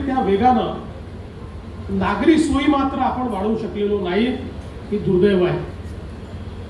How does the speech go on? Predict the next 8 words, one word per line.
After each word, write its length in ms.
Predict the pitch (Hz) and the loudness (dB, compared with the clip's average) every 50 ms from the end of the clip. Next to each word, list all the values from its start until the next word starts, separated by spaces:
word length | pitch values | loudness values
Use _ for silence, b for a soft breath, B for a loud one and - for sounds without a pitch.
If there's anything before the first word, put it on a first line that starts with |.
| - - - - - - - - - - 170 220 | -12 -12 -12 -12 -10 -8 -8 -8 -6 -2 0 0
आज 220 | 240 262 - 262 269 269 269 269 262 254 - - - - - - - - - - - - | 2 2 2 0 0 0 0 0 0 -2 -4 -8 -10 -12 -14 -14 -14 -14 -14 -12 -6 -4
क्षेत्र 280 | 240 226 - 285 285 277 | -4 -2 0 0 2 2
महानगरपालिकेचं 1080 | 254 233 220 247 269 269 262 277 277 277 254 247 240 262 262 262 262 254 - 269 240 | 2 2 2 2 2 0 0 -2 -2 -2 -2 -2 -2 -2 -2 -4 -4 -4 -4 -2 -4
असलं 420 | 226 - 254 269 262 226 190 180 - - - - - - - - - - - - - - - - - - - - - - - - - - - - | -4 -2 -2 0 2 2 2 0 -2 -6 -8 -10 -10 -12 -12 -12 -10 -10 -10 -10 -12 -12 -12 -12 -12 -12 -12 -10 -10 -10 -10 -10 -10 -10 -4 0
तरी 240 | - - 220 214 254 | 4 6 6 8 6
देखील 420 | 233 254 254 - - 277 277 269 254 | 6 4 4 2 4 4 4 6 6
या 100 | 240 247 262 269 | 4 4 2 0
क्षेत्रातल्या 680 | - 262 240 214 - 233 240 247 247 247 254 269 269 277 | -2 -2 -2 -2 -2 -2 -2 -2 -2 -2 -2 -2 -2 0